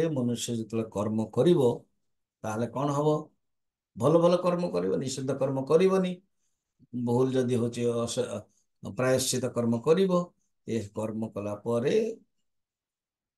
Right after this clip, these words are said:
ସ୍ୱର୍ଗ ମିଳେ. ଆଚ୍ଛା, ପ୍ରଥମେ ସ୍ୱର୍ଗ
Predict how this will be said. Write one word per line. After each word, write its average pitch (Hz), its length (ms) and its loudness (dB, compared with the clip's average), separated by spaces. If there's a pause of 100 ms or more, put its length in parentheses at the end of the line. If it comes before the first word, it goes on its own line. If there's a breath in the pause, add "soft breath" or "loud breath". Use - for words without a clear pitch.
(560)
ସ୍ୱର୍ଗ 117 480 -2
ମିଳେ. 82 260 -14 (440)
ଆଚ୍ଛା, 202 140 4
ପ୍ରଥମେ 196 680 0
ସ୍ୱର୍ଗ 160 500 4